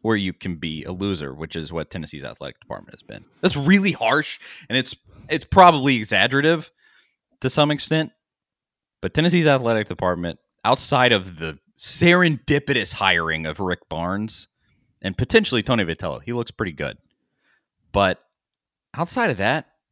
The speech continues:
the history of the last fifteen years in Tennessee's athletic department is total incompetence.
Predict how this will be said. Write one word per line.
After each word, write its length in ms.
the 80
history 480
of 60
the 60
last 220
fifteen 420
years 220
in 60
Tennessee's 460
athletic 300
department 340
is 120
total 300
incompetence. 720